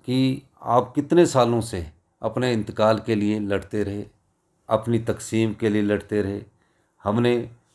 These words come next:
परिवर्तन, कानून में परिवर्तन किया आम लोगों को फ़ायदा पहुंचाने के लिए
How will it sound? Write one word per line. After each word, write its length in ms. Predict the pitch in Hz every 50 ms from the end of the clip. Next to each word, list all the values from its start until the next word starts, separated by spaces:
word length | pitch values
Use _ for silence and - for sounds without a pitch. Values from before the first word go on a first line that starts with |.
| _ _ _ _ _
परिवर्तन, 500 | - 113 113 107 113 110 110 - 127 117
कानून 400 | 104 117 107 104 107 110 117 120
में 180 | 120 120 117 113
परिवर्तन 500 | 113 104 104 90 107 104 - - 117 110
किया 220 | 98 - 113 107
आम 300 | 104 101 104 104 104 104
लोगों 240 | 101 104 95 107 104
को 160 | 101 - 107
फ़ायदा 320 | 98 - 101 92 92 101 104
पहुंचाने 500 | 101 - 101 90 98 95 92 98 98 90
के 140 | 92 98 95
लिए 340 | 95 95 98 110 127 131